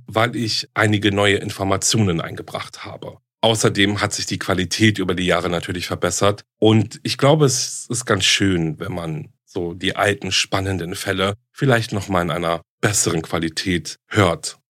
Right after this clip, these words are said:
so wie ich finde. Ja, wenn du keine Lust darauf hast, dann kannst du natürlich weiter skippen. Diese Folge erscheint sozusagen als Zusatzfolge und die reguläre Folge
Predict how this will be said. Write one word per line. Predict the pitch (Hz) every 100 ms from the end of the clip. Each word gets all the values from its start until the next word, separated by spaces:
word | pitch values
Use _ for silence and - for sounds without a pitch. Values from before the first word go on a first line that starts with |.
| _ _
so | - 87
wie | -
ich | -
finde. | - - - - _ _ _ _ _ _
Ja, | 92 85
wenn | 101
du | 107
keine | 110 113
Lust | 110 110 -
darauf | 104 101 -
hast, | 104 98 -
dann | 95
kannst | 107 -
du |
natürlich | 104 98
weiter | 113 120 120
skippen. | - 101 120 107
Diese | 113 107 110
Folge | - 101 95
erscheint | 92 - 95 92 92 -
sozusagen | 101 95 - 87 85
als | - 82 - -
Zusatzfolge | - 185 185 165 - 151 139 139 135
und | 131 107 107
die |
reguläre | 98 98 98 87 87 90
Folge | 95 90 87 90